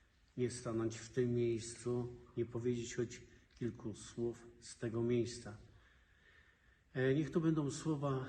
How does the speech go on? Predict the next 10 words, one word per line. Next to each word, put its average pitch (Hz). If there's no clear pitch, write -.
szczerego 131
podziękowania 120
dla 135
tych 147
wszystkich, -
którzy 117
modlitwą, 127
ofiarą 123
i 120
pracą 110